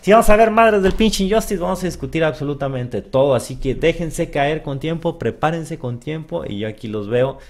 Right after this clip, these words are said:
en Twitch. Pa' que no se les olvide, raza, ¿ok? Méteselo a la pinche, la pinche tatema, pónganse en el horario. Once y media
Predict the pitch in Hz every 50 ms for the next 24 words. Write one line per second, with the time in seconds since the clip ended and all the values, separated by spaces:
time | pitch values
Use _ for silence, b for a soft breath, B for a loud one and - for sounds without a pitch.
0 | B B 107 110 120 131 135 127 - - _ 127 127 110 - - - - - -
1 | - - - - - - - _ _ _ - - - - 92 107 131 127 165 160
2 | 160 139 160 160 160 170 175 170 147 113 - - - - 98 98 - 151 - -
3 | - - - _ _ 117 117 - 131 127 127 117 98 92 - - 127 127 147 135
4 | B B B B B B 139 127 180 190 190 - 190 - 139 - - 165 165 156
5 | 143 123 - - - - 139 151 151 131 156 143 123 110 104 110 127 127 113 98
6 | 87 B B B B B B B B - 143 175 175 180 190 185 185 196 196 196
7 | 196 190 185 190